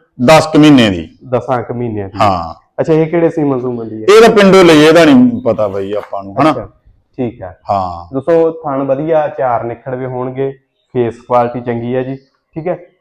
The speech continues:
Speaker 2: ਤੇ ਬਾਈ ਕਹਿੰਦਾ ਵੀ ਇਹਦਾ ਨਹੀਂ ਪ੍ਰੋਪਰ ਪਤਾ ਵੀ ਇਹ ਕਿਹੜੇ ਸੀਮਨ ਦੀ ਹੈ।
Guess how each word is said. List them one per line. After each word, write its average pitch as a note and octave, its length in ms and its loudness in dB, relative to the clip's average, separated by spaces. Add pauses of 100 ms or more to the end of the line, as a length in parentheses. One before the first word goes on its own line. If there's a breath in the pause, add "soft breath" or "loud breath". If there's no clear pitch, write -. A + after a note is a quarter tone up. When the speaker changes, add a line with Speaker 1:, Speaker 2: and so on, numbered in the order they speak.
(120)
Speaker 2:
ਤੇ D#3+ 140 0
ਬਾਈ D3+ 180 0
ਕਹਿੰਦਾ D3+ 220 -2
ਵੀ D#3+ 160 -4
ਇਹਦਾ C#3+ 300 0
ਨਹੀਂ C3+ 120 -4
ਪ੍ਰੋਪਰ C3 340 -8
ਪਤਾ B2+ 260 -4
ਵੀ C3 180 -8
ਇਹ A#2+ 40 -10
ਕਿਹੜੇ B2+ 340 -6
ਸੀਮਨ C3+ 380 -8
ਦੀ C#3 200 -6
ਹੈ। C#3+ 240 -8